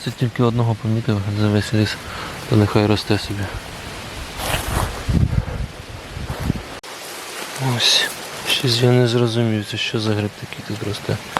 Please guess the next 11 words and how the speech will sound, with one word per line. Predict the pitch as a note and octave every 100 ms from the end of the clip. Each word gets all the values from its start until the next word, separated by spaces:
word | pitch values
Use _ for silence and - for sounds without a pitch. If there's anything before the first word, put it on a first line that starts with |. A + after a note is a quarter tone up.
| - - - - - - - - - - - - - - - - - -
Чи | A2 G#2 - - - - - - - -
білий | A2+ C3 A#2 A2
був, | G#2+ G#2+ - - - - - - - A#2+
уявляєте? | A#2 B2+ C3+ A#2 - - - - - - - - - -
Ну | F#3+ D#3+
вже | C3+ C3 A#2+ G#2+ - A2+
запліснявий, | A#2+ - B2+ A#2+ A#2 G#2+ G#2
вже | G#2 G#2 G#2 G2 - - - - - - - - - -
негодній. | A2+ A2+ A2 A#2 A#2+ A2+ A2+ G#2 - - - - - - - - - -
Нехай | A2 G#2+ A2+ A2
тут | -